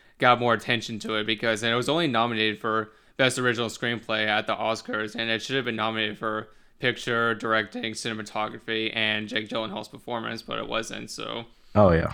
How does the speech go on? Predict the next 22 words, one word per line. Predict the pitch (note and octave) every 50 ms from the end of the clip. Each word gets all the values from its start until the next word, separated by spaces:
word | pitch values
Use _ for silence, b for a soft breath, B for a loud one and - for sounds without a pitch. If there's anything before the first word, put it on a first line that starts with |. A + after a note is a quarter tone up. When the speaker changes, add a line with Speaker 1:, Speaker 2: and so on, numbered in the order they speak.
| - -
Speaker 1:
Nightcrawler | C3 D3 E3+ E3+ - D#3+ D3 C#3 C3
is | B2+
just | - C3 B2
another, | B2 A#2+ A#2+ A#2 A#2+ A#2 A#2 A2+ G#2+ b b b b
another | - B2+ B2 B2
one | B2 B2
of | A#2+
those | A#2+ A#2 A#2+ A#2 A2 -
films, | - - A#2+ A2+ A2+ A2+ A#2 A2+ A2 -
like, | - A2+ A2+ G#2+
hidden | - - D3 C#3 B2+ A#2 G2+
gems | - A#2 A#2 A2 G#2+ G#2+ G#2+ A2 A2 A2 - b b b b b b b - -
in | C3+ B2 A#2+
the | A2+
film | A2 - B2 A#2 A2+
industry. | A2 G#2+ G#2+ G2+ - A#2+ A2
Like, | A2 G#2+ G#2
somebody | - - B2+ B2+ B2+ B2 B2 A#2+
will | A2+ A2+ A#2 A#2
stumble | A2+ - G#2 A2 A2+
acro-, | - - B2 A#2+ A#2 A2+ A#2
stumble | - - - B2 A#2 A#2 A#2 A#2 A#2 A2+ A2 G#2+